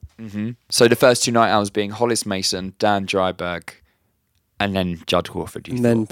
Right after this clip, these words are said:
Speaker 2: potentially Drug-, Judd Crawford. No.
Speaker 1: No, no, no.
Speaker 2: Well,
Speaker 1: He, what, he did have a costume in
Speaker 2: he
Speaker 1: there,
Speaker 2: did
Speaker 1: but it was
Speaker 2: have a
Speaker 1: a rather
Speaker 2: costume,
Speaker 1: different
Speaker 2: but not that
Speaker 1: costume.
Speaker 2: one.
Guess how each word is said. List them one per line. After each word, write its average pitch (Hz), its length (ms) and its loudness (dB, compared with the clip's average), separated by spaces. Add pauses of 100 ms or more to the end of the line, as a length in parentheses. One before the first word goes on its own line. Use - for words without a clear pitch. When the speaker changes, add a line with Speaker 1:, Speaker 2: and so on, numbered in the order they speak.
Speaker 2:
potentially 120 400 -2
Drug-, - 400 -2 (140)
Judd 117 340 0 (100)
Crawford. 113 600 2 (800)
No. 180 340 6 (120)
Speaker 1:
No, 98 120 -8
no, 90 120 -6
no. 82 200 -8 (600)
Speaker 2:
Well, 180 400 4 (340)
Speaker 1:
He, 110 120 -6
what, 113 200 4
he 113 120 4
did 131 180 4
have 98 160 4
a 92 60 0
costume - 440 -4
in 92 60 -4
Speaker 2:
he 92 40 -2
Speaker 1:
there, - 80 6
Speaker 2:
did - 80 0
Speaker 1:
but 208 60 8
it 202 120 8
was 143 80 6
Speaker 2:
have 131 100 2
a - 20 -6
Speaker 1:
a 110 40 4
rather 107 120 4
Speaker 2:
costume, 135 180 2
Speaker 1:
different 151 200 4
Speaker 2:
but 160 100 2
not 170 160 4
that 170 60 6
Speaker 1:
costume. 151 160 0
Speaker 2:
one. 135 260 2